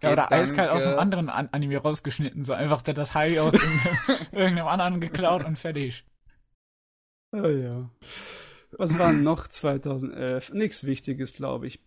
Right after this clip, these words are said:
Speaker 3: Blood Sea war noch. Das war vielleicht erwähnenswert, obwohl die Serie nicht gut war.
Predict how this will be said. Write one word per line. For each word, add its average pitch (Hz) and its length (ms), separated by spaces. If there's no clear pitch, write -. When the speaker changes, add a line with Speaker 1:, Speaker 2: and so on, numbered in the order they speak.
Speaker 3:
Blood 160 360
Sea 185 680
war 104 200
noch. 104 320
Das - 360
war 135 300
vielleicht 135 520
erwähnenswert, 139 680
obwohl 143 220
die 139 60
Serie 135 360
nicht 165 200
gut 165 280
war. 151 280